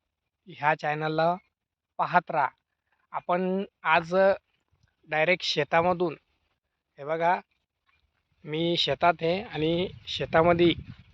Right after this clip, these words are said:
हा जो ड्राम दिसतोय बघा, हा काही इतर गोष्टीचा नाही, तर पाणी भरलेलं आहे दोनशे लिटर. आणि हे बघा, औषधची,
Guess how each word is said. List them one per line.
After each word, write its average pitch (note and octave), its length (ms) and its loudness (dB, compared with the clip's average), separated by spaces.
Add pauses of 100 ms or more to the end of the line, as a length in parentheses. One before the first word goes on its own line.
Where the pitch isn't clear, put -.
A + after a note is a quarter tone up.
(880)
हा D3 240 2
जो D#3+ 160 4
ड्राम D#3 380 6
दिसतोय E3+ 300 -4
बघा, D3+ 240 0 (1300)
हा E3+ 360 4
काही F3 440 -4 (140)
इतर F3 300 -4
गोष्टीचा E3+ 520 -6
नाही, E3+ 200 -2
तर F3 520 -14 (420)
पाणी F#3 280 0
भरलेलं E3 400 2
आहे D#3 40 0
दोनशे F3 480 2
लिटर. E3+ 280 0 (720)
आणि F3+ 420 -14 (640)
हे D#3 60 -20
बघा, F3 300 -4
औषधची, - 880 -8